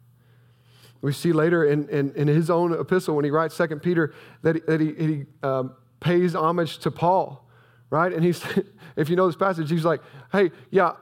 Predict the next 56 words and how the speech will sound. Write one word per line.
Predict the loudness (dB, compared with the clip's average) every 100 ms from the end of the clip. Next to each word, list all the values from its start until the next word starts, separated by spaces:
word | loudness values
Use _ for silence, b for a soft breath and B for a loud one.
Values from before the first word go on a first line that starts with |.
| -2
I | 0
know | 2 2 2
Paul, | 2 4 4
when | 2
he | 2
writes | 2 0 0
stuff, | 2 2 0 -4
it's | -4
really | -4 0 2 4
hard | 4 2
to | 0
believe. | 0 2 2
It | 0
makes | 0 0
my | 0
head | 2 0
hard | 0 -2
to, | -2 0
or | 2
not | 2 0 -2
believe, | 0 2 0
it's | 0
hard | 0
to | 2
understand. | 0 0 0 2 0 -2 B -2
Paul | 0
makes | 2 0
my | 2 2
head | 2
hurt | 0 -2
too. | 0 0
I'm | 0
just | -4 -8
a |
simple | -4 -4 -2
guy," | 2 0 0 B -6
right? | -2 -2 0
So | 0 0 B B
even | -2 2 2
in |
that, | 2 2
he's, | 0 -2
he's | -2 -2
given | 0 0 2
homage | 0 0 -2
to | -4
Paul | 0 0 0
as | 0
this | -2
guy | -2 -2
who's | -2 -4
God | -8 -14 -4 -4
is | -4
using | -6 -4 -2 -2 -2 0
mightily, | 0 0 -2 -2 0
right? | 0 -2